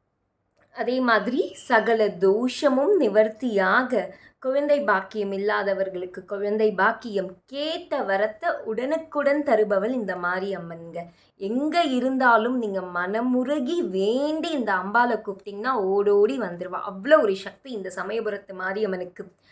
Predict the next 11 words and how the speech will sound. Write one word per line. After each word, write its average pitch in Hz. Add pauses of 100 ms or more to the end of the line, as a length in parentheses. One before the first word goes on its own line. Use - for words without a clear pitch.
(380)
இந்த 214
சமயபுரத்து 277
மாரியம்மனே 247
பாத்தீங்கன்னா 214
இருபத்தி 277
எட்டு 208
நாட்கள் 196
பச்சை 269
பட்டினி 202
விரதம் 196
இருக்கிறாள். 180